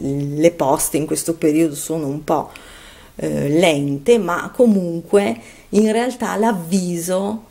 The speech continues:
del postino era arrivato il ventitré, mi sembra, però il ritiro era disponibile dal ventisette dicembre e l'ho ritirato oggi.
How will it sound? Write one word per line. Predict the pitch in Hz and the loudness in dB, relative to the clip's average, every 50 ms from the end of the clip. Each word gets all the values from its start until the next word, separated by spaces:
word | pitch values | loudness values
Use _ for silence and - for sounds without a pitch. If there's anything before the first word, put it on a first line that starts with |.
| _ | _
del | - - 175 185 170 | -6 -2 -2 -2 0
postino | 175 - 226 220 - - - 208 180 165 165 185 180 | 2 0 0 2 0 -2 -2 0 0 0 0 0 -2
era | - 175 180 160 | -2 -2 0 0
arrivato | 160 170 165 190 185 160 156 143 151 - - - 185 170 175 175 - | 0 0 0 0 0 0 -2 -2 -4 -4 -4 0 2 2 2 2 0
il | - 185 175 175 180 170 151 | -2 -2 -2 -2 -2 -2 0
ventitré, | - 160 156 165 170 160 160 - 165 165 - 156 135 - - | 0 0 2 0 0 -2 -2 -4 -4 -2 -2 -2 -2 -2 -2
mi | - 165 165 | -4 -4 -4
sembra, | - - 147 - - 135 131 135 147 170 180 | -4 -4 -6 -4 -4 -4 -2 0 0 0 0
però | - - 180 170 165 151 147 147 - - - - - - - | 0 0 -2 0 0 -2 -4 -8 -12 -20 -20 -20 -20 -14 -4
il | - 185 202 180 170 170 | 0 0 2 2 2 2
ritiro | 180 208 214 214 - - 165 165 160 175 175 | 2 0 0 -2 -2 0 2 4 4 4 2
era | 165 175 180 160 156 147 - | 0 -2 -2 -4 -4 -6 -8
disponibile | - 185 156 196 185 - - - 202 196 165 143 143 151 147 151 147 | -8 -8 -6 -4 -4 -4 0 0 0 2 0 0 -2 0 0 0 0
dal | 147 143 147 | 0 -2 -2
ventisette | 143 143 127 120 147 151 147 - 143 - - - 127 - - - 156 143 | -2 -2 -2 -2 -4 -4 -6 -8 -6 -4 -2 -2 -2 -2 -4 -4 -2 -2
dicembre | 135 147 143 - - 127 - - - 143 147 147 151 147 156 | -2 -2 -2 -4 -6 -6 -6 -8 -10 -8 -4 -2 0 2 4
e | 160 165 170 | 4 4 4
l'ho | 170 165 | 4 2
ritirato | 170 165 156 151 - 160 147 143 143 143 - 139 | 0 0 -2 0 0 0 2 0 -2 -4 -4 -4
oggi. | 117 92 110 117 104 101 - - - - 165 | -2 -2 -4 -6 -8 -10 -12 -8 -4 -4 -4